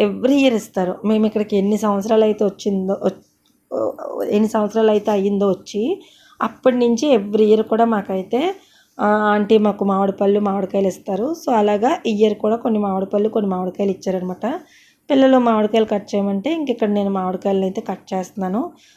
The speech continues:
ఉమ్, పళ్ళు కంటే కూడా మేము అందరం కూడా కాయలనే ఇష్టపడతాం.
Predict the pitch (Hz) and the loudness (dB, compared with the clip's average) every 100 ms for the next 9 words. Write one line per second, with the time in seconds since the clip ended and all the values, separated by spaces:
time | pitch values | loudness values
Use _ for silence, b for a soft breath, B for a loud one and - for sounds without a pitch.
0 | b 214 202 202 - 240 226 247 254 233 | b -8 -6 -8 -6 2 2 4 2 2
1 | 233 226 226 247 262 226 196 196 214 214 | 2 0 2 2 2 0 -2 0 0 0
2 | 202 202 311 - - 220 196 196 202 226 | 0 0 -2 -6 -6 0 0 2 2 0
3 | - - 196 190 180 220 | -2 -6 -4 -4 -2 -4